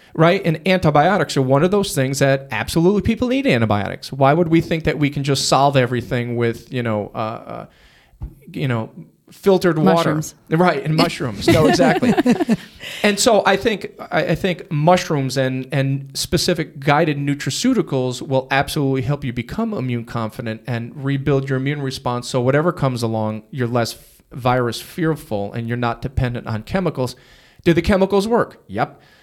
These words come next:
Speaker 1: Do the chemicals support, you know, wh-, whatever it is? Again, I, I, um,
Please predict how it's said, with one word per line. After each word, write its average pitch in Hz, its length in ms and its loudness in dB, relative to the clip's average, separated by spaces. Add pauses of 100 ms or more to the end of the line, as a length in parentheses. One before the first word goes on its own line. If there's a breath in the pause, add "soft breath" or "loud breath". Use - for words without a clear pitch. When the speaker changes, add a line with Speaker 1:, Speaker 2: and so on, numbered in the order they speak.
(120)
Speaker 1:
Do 170 80 4
the 160 100 0
chemicals 180 480 0
support, - 800 -2 (360 soft breath)
you 180 100 -2
know, 180 60 -8
wh-, 185 260 -2
whatever 202 300 4
it 120 60 -4
is? - 200 -6
Again, 151 400 -4
I, 131 160 -2
I, 127 440 -4
um, 127 420 -10